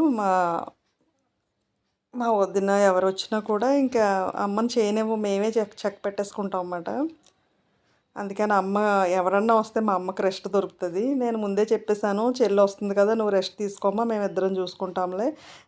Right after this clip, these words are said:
ఆ, ఉన్న ఈ త్రీ డేస్ అన్నా నువ్వు రె-, రెస్ట్ తీసుకో" అని చెప్పేసి, ఇంక మూడు రోజుల నుంచి ఇంకా అమ్మకైతే ఏ పనులు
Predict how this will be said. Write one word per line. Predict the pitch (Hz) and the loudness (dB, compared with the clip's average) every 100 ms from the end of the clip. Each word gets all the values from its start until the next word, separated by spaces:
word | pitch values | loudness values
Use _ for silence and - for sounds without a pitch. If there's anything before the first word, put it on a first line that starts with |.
| _ - | _ -10
ఆ, | 180 180 165 | -6 -6 -4
ఉన్న | 175 185 | -6 -2
ఈ | 196 196 | -2 -2
త్రీ | 190 180 180 | -4 -4 0
డేస్ | 185 190 | 0 0
అన్నా | 185 202 | -2 0
నువ్వు | 202 185 | 0 0
రె-, | 170 165 175 | 2 2 2
రెస్ట్ | 180 - | -2 -4
తీసుకో" | 185 180 185 | -6 -4 -2
అని | 185 | -2
చెప్పేసి, | 180 180 180 233 | -2 -4 -4 -4
ఇంక | 220 | -4
మూడు | 202 185 185 | -4 -4 2
రోజుల | 180 180 | 2 2
నుంచి | 185 185 196 | -4 -6 -8
ఇంకా | 190 180 | -4 -4
అమ్మకైతే | 175 175 180 175 180 | -4 -4 -4 -4 -4
ఏ | 170 | -4
పనులు | 170 170 175 180 180 | -4 -6 -6 -6 -6